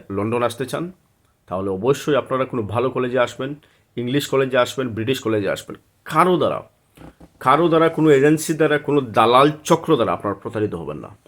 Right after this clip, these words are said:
আল্লাহর হস্তে বলছি, আল্লাহর হস্তে। এ সকল যদু মধু, মা-, নামকাওয়াস্তে কলেজ, এসব কলেজ দিয়ে আপনাদের ভিসা হবে না, টাকা সম্পূর্ণ মার যাবে, টাকা,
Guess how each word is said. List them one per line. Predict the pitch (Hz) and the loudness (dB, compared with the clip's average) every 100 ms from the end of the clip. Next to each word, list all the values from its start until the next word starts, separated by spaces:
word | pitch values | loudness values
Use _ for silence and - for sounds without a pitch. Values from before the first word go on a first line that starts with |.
| - | -4
আল্লাহর | 104 110 113 110 | -2 0 -2 -4
হস্তে | 107 - | -4 -10
বলছি, | 87 71 - - _ 107 | -12 -12 -18 -20 _ -6
আল্লাহর | 104 95 | -6 -6
হস্তে। | 80 - - _ _ _ _ _ - | -10 -14 -20 _ _ _ _ _ -4
এ | 110 | -2
সকল | 151 139 156 | 0 4 4
যদু | 117 123 143 | 4 0 2
মধু, | 156 151 156 156 151 - - | 2 2 4 2 0 -8 -6
মা-, | 110 107 107 104 92 - _ _ _ | -4 0 0 0 -4 -8 _ _ _
নামকাওয়াস্তে | 113 117 131 139 190 190 - 170 | -2 2 2 4 4 4 2 -4
কলেজ, | - 95 69 - - _ _ _ - _ | -4 -6 -6 -12 -18 _ _ _ -20 _
এসব | 110 151 151 | -6 -2 -2
কলেজ | 151 135 139 127 | -2 0 0 0
দিয়ে | 123 139 | 0 0
আপনাদের | - 120 113 | 0 -2 -4
ভিসা | 110 113 135 | -4 -2 -2
হবে | 135 151 | 0 -4
না, | 190 - _ _ _ | -4 -14 _ _ _
টাকা | - 107 117 | -6 -4 -4
সম্পূর্ণ | - 110 107 101 | -6 -8 -6 -6
মার | 90 78 80 | -6 -8 -8
যাবে, | - - - _ _ | -14 -16 -20 _ _
টাকা, | 160 175 | -4 -4